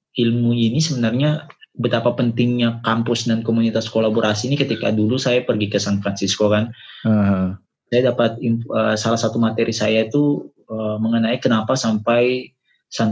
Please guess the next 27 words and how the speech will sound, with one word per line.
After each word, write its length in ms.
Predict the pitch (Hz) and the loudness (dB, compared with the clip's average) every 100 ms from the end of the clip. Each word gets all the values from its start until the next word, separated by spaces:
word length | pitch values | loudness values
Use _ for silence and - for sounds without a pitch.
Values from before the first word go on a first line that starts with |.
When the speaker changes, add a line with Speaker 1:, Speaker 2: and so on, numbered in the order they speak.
| 107 | 0
Speaker 1:
Francisco 560 | 113 107 110 - 143 | 0 0 -2 -2 0
atau 320 | 123 - 123 123 | 0 2 0 2
kayak, 480 | 110 110 110 - - - | 2 2 2 -2 -10 -8
eh, 160 | 101 98 | -4 -2
Silicon 480 | - 117 117 120 | 2 2 2 2
Valley 320 | 113 107 107 117 | 2 4 2 2
itu 80 | |
bisa 240 | 143 120 107 | 2 0 0
sebesar 320 | 117 104 110 101 | -2 -2 -2 -2
itu. 320 | 95 123 165 - _ _ _ _ 104 | -2 0 -2 -4 _ _ _ _ -2
Jadi 460 | 104 127 131 131 | 2 2 0 -2
saya 320 | 127 113 127 123 | 0 0 0 0
kayak 480 | 107 101 101 - _ _ | 0 0 -2 -6 _ _
selama 560 | - 104 104 107 104 104 | -4 0 2 2 0 0
beberapa 320 | 107 104 107 | 2 2 2
bu-, 280 | 101 104 104 | -2 -2 0
eh, 120 | 107 | -2
selama 280 | 104 107 107 | 0 0 0
dua 160 | 107 107 | 0 0
minggu 320 | 107 107 110 | 0 2 0
itu 160 | 110 | 0
di 640 | 139 120 113 113 110 110 113 - _ | -2 0 0 0 0 -2 -6 -12 _
inkubator 800 | 117 117 117 107 104 117 127 - - _ 113 | -4 -2 0 0 0 0 -2 -4 -14 _ -4
namanya 560 | 110 107 120 120 120 | 0 0 2 0 0
Global 320 | 113 107 104 | 0 2 0
Silicon 320 | 104 107 107 104 | -2 -4 -4 -4
Valley. 560 | 98 92 98 135 156 | -6 -6 -2 0 -2